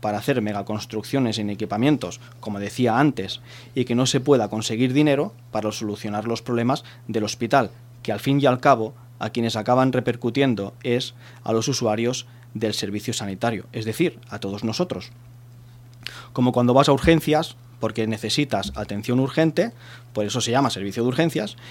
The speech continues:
y tienes que esperar horas y horas para ser atendido, en algunas ocasiones con deficiencias, porque el personal sanitario, al igual,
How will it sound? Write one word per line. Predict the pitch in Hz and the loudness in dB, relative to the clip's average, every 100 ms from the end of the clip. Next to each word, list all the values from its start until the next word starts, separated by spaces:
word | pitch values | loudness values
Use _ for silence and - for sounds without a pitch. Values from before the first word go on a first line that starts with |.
| - - | -16 -2
y | 135 | 2
tienes | 135 151 147 | 4 4 2
que | 156 | -2
esperar | - 135 123 - - | 0 0 0 0 0
horas | 165 156 104 - - | 4 6 4 -4 -2
y | 139 | 4
horas | 143 147 165 | 4 4 -2
para | - 117 110 | -2 -2 0
ser | 131 | 0
atendido, | 127 123 127 123 139 185 - - | 0 2 4 4 2 0 -8 -8
en | 113 | -4
algunas | 104 123 127 120 | 0 2 2 2
ocasiones | 117 113 139 110 95 - - | 0 2 2 2 -4 -12 -18
con | - 101 | -10 -4
deficiencias, | 120 135 123 135 127 113 120 - - - - | -2 0 2 2 2 -2 -6 -12 -20 -20 -8
porque | - 110 107 | -4 -2 -2
el | |
personal | 101 110 113 | -6 -2 -2
sanitario, | 120 123 117 120 107 101 - - | 0 0 0 0 0 -6 -14 0
al | 143 123 | 2 4
igual, | 107 107 104 | 2 2 0